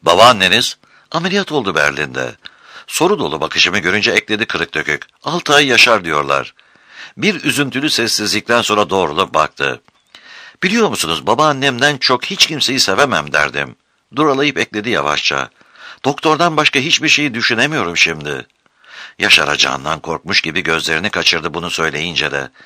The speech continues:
Bu kız o yaşlı adamda ne buldu böylesi sevgi için? Sorsana. O nereden bilir? Aşkın tutukluğunu kim sorgulayabilmiş ki? Bakışı, sesinin tonu, boyu, posu, doğrusu yakışıklı adam doktor.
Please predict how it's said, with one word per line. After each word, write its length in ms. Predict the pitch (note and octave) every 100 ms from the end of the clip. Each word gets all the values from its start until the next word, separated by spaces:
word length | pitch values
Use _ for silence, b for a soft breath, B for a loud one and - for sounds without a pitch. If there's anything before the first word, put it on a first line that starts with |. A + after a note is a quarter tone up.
| B B
Bu 140 | C3 F3+
kız 220 | G3+ -
o 140 | B2+
yaşlı 320 | C#3+ E2+ - G#2
adamda 320 | D#2 C#2 C#2+
ne 260 | D#2+ E3+
buldu 280 | D#3 B2 G#2+
böylesi 380 | G#2 G2+ F#2+ F#2+
sevgi 360 | - F#2 D#2+ F2+
için? 340 | D#2+ F2+ F2 _
Sorsana. 640 | - G#2 A#2 - D#3 B2 - _ -
O 140 | B2+
nereden 420 | B2 F3 D#3+ C3 F2+
bilir? 260 | D2 C#2 - B B -
Aşkın 440 | C#3 - D#3+ F3
tutukluğunu 1040 | C#3 C3+ D3 B2+ C3 B2+ C3 C3 B2+ C3 G#2
kim 240 | - F#3+
sorgulayabilmiş 840 | C3+ B2+ G2 G#2 F#2+ F2 F#2 F2 F2+
ki? 200 | E2+ E2 _ B B B B B B B B
Bakışı, 400 | - - F3+ E3
sesinin 460 | - A#2+ G#2 B2
tonu, 420 | A#2 F#2 F#2+ F2+ C2+
boyu, 280 | G#2+ G#2+
posu, 380 | - F#2 - E2
doğrusu 360 | A2 B2 G#2+ A#2
yakışıklı 400 | G#2 G#2 - C#3
adam 280 | A2+ E2+ D#2
doktor. 440 | D#2+ - C#2+ -